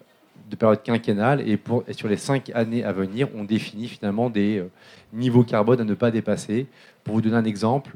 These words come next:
sur la période deux mille dix-neuf deux mille vingt-trois, nous émettons en France quatre cent trente-six millions de tonnes de C O deux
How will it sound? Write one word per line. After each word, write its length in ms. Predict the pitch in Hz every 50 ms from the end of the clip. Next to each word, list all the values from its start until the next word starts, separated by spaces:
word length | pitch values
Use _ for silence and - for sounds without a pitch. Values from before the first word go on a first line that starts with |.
| -
sur 360 | - - - - - 123 123 117
la 100 | 110 104
période 360 | - 113 113 117 113 113 98
deux 120 | 101 113
mille 140 | 113 113 110
dix-neuf 540 | 113 117 113 110 117 117 113 113 - - - - - - - 101
deux 80 | 113
mille 140 | 110 113 107
vingt-trois, 580 | 98 104 101 - - - 107 117 135 156 160 - - - - _ _ -
nous 160 | 113 110 107
émettons 400 | 123 123 123 120 117 - 127 123
en 40 | 113
France 400 | - - - 117 117 110 - - - _
quatre 180 | - 123 -
cent 120 | - 135 120
trente-six 380 | - - 123 113 - - 135
millions 260 | 120 120 123 127 131
de 60 | 127 117 -
tonnes 320 | - 135 135 131 113 95 - _ - - _ _ _
de 80 | 101 95
C 160 | - - -
O 140 | 113 113 107
deux 200 | 110 113 113